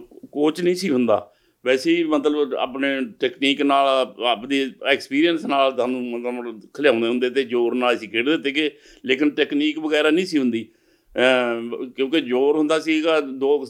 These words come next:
ਦੋ round ਮਾਰ ਖਾਈ ਜਾਣੀ, ਤੀਜੇ round ਅਗਲੇ ਨੇ ਥੱਕ ਜਾਣਾ, ਫਿਰ ਅਗਲੇ ਨੂੰ ਢਾਹ ਲੈਣਾ, ਫਿਰ ਸਿੱਟ ਲੈਣਾ, ਨੌਕ ਆਊਟ ਕਰ ਦੇਣਾ। ਤੇ ਉਦੋਂ ਇੰਨੀ ਟੈਕਨੀਕ ਸੀ। ਇਹ ਨਾਈਨਟੀ, ਅ, ਨਾਈਨਟੀ ਸੈਵਨਟੀ ਫੋਰ ਦੇ ਵਿੱਚ ਇਹ ਜਾ ਕੇ ਇਹ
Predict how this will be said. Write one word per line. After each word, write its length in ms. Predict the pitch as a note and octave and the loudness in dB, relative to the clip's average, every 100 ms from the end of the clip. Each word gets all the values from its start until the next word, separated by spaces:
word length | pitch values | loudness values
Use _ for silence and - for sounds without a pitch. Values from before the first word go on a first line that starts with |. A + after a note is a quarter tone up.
| - | -14
ਦੋ 300 | C#3 C3 C#3+ | -6 0 2
round 260 | C#3+ D3 C#3+ | 4 2 2
ਮਾਰ 280 | C3+ C#3 | 4 2
ਖਾਈ 240 | C3 C3 C3+ | 2 0 2
ਜਾਣੀ, 280 | C#3+ D3 C#3+ | 2 0 -2
ਤੀਜੇ 340 | C#3 C3 C3 | -4 -2 0
round 180 | C3+ C#3+ C#3+ | 0 2 0
ਅਗਲੇ 220 | C3+ C3 | 0 -2
ਨੇ 60 | C3 | -2
ਥੱਕ 220 | B2+ C3+ | -4 -2
ਜਾਣਾ, 280 | C#3+ C#3 C3 | 0 0 0
ਫਿਰ 220 | B2+ C3+ | 0 -2
ਅਗਲੇ 100 | C3 | -2
ਨੂੰ 120 | C3 | -4
ਢਾਹ 200 | B2+ C3+ | 0 2
ਲੈਣਾ, 280 | A#2 B2 B2 - _ - | 2 0 -2 -6 _ -2
ਫਿਰ 120 | A2+ | 0
ਸਿੱਟ 200 | C3 B2+ | 0 0
ਲੈਣਾ, 360 | E3 C#3 B2+ B2+ _ _ | 2 2 0 -4 _ _
ਨੌਕ 220 | A#2 B2 B2+ | 2 2 2
ਆਊਟ 160 | B2+ | 0
ਕਰ 140 | B2+ A#2+ | 0 0
ਦੇਣਾ। 320 | B2+ B2+ A#2+ - _ _ | 0 -2 -6 -14 _ _
ਤੇ 160 | B2 B2 | 2 4
ਉਦੋਂ 460 | B2 C3+ D3+ D3 | 4 2 2 2
ਇੰਨੀ 280 | C#3+ D3 D3+ - D3+ - | -2 -2 -4 -6 -12 0
ਟੈਕਨੀਕ 380 | C3 C#3+ D3+ D3 | 0 2 -2 -2
ਸੀ। 200 | F#3+ F3 | -2 0
ਇਹ 180 | E3+ | 0
ਨਾਈਨਟੀ, 540 | D#3+ C#3 C#3+ D3+ E3 - _ _ _ _ C#3 | 0 0 -2 -2 -4 -4 _ _ _ _ 0
ਅ, 500 | C3 C3 B2 A#2+ A#2+ | 2 4 2 0 0
ਨਾਈਨਟੀ 540 | B2 C#3+ C3 D#3+ D#3 | 0 0 0 -2 -2
ਸੈਵਨਟੀ 580 | D3 C#3 C#3 D3 C#3+ D#3 | 0 0 0 -6 -2 -4
ਫੋਰ 340 | A#2+ C3 C3+ | 0 0 0
ਦੇ 140 | D3 D3+ | 0 0
ਵਿੱਚ 200 | C#3 C#3+ | 0 0
ਇਹ 240 | C3+ C#3 | 0 2
ਜਾ 140 | C3+ | 0
ਕੇ 360 | A#2+ C3+ B2+ | 0 0 0
ਇਹ 60 | C3 | 0